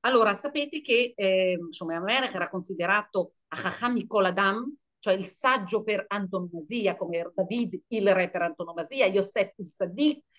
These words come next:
e Shlomo HaMelech il re, eh, Chacham Mikol Adam.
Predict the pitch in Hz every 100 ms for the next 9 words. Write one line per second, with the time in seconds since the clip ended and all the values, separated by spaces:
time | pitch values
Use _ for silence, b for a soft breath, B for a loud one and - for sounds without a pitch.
0 | b _ - 285 285 - 254 247 202 190
1 | 180 190 - _ _ 220 233 214 180 185
2 | _ _ 180 185 185 - 214 - 196 180
3 | 175 160 147